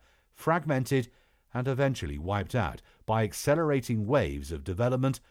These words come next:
unleashed by their estranged cousins, Homo sapiens.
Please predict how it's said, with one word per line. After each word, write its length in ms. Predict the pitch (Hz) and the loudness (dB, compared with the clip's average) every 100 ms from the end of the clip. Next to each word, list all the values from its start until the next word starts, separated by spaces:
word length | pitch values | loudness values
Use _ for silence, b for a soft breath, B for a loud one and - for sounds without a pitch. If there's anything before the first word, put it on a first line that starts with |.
| b b - | b b -4
unleashed 640 | 120 120 151 95 - 85 | 0 2 2 0 -4 -4
by 180 | 98 95 | -2 0
their 280 | 104 104 - b - | 0 -2 -4 b -12
estranged 720 | - - - 120 71 71 - | -10 -8 -2 -2 -2 -8 -4
cousins, 500 | 117 110 78 60 - _ _ | 0 0 -2 -10 -16 _ _
Homo 360 | - 101 120 143 | -2 2 4 2
sapiens. 720 | - 117 92 85 65 58 | 0 -2 0 -4 -4 -8